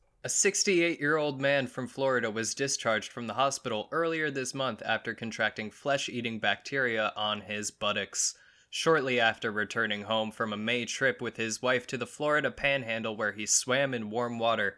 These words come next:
Mike O'Grady noticed what appeared to be a boil on his backside. So just starting off, flesh-eating bacteria, I didn't picture you getting a boil. I just sort of pictured his buttocks slowly starting to disappear one day.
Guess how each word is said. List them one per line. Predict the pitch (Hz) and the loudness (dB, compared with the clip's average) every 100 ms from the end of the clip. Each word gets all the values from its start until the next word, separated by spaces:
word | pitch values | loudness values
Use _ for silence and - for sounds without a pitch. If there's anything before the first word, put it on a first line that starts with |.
| _ | _
Mike | 117 131 - | -2 -2 -2
O'Grady | 123 113 139 127 120 | -6 -2 0 0 -2
noticed | 120 120 127 - | -2 -2 -4 -2
what | 135 127 | -4 -4
appeared | - 165 | -2 -2
to | 160 | 0
be | 165 | 0
a | 165 | 2
boil | 135 147 170 110 - | 2 2 2 2 0
on | 107 107 | -4 -4
his | 110 104 | -6 -6
backside. | - 101 98 - 98 104 - _ - - - | -2 -2 -2 -2 -2 -4 -6 _ -16 -10 -4
So | - 151 | -2 2
just | 202 - | 2 4
starting | - 139 120 101 | 6 6 4 0
off, | 90 - - _ | -6 -10 -20 _
flesh-eating | - - 175 180 - - 131 127 147 123 | -14 0 2 4 0 -2 -2 -2 -2 -2
bacteria, | 117 110 - 107 113 127 135 135 _ _ _ _ _ - | 0 0 -2 -2 0 0 -2 -6 _ _ _ _ _ -2
I | |
didn't | 127 143 120 | 0 0 -2
picture | - 123 - | -4 -4 -2
you | 117 107 104 - | -2 -4 -8 -6
getting | 110 110 107 | -4 -4 -4
a | |
boil. | 104 98 95 113 123 - | -10 -6 -4 0 0 2
I | 110 | 0
just | 110 127 - - | 0 -4 -4 -6
sort | - 127 | -2 -2
of | 110 | -2
pictured | - 120 127 104 | -6 -4 -4 -4
his | 113 107 | -6 -6
buttocks | - 104 104 - | -2 0 0 0
slowly | - - - 113 107 107 107 | -2 0 -2 -2 -2 -2 -4
starting | - - 98 95 98 | -4 -2 -2 -2 -8
to | 98 | -10
disappear | - 95 - - 95 95 | -6 -4 -4 -4 -4 -2
one | 101 104 | -4 -2
day. | 117 117 113 | -2 -2 -2